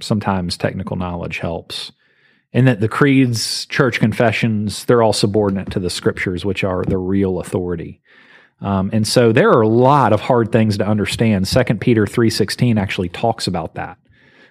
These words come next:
uh, where, where Timothy even addresses the fact that there are hard things in God's word,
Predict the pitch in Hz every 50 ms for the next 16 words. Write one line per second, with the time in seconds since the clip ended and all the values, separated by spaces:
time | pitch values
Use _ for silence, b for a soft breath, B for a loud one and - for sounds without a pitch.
0 | b b - 101 98 95 95 101 107 104 101 104 104 110 107 101 95 - - 131
1 | 123 113 - 117 107 104 107 110 107 101 92 90 87 87 _ b b b b b
2 | b b b b _ _ _ _ - - 110 104 101 107 113 120 120 - 131 113
3 | 98 110 101 - - 120 110 110 - - - - 98 90 - - 113 127 120 95
4 | 92 - - - 123 123 127 120 - 123 117 117 110 110 107 107 117 - - 117
5 | 117 120 120 120 120 120 110 113 110 110 110 104 95 98 101 110 101 92 87 82
6 | 82 82 85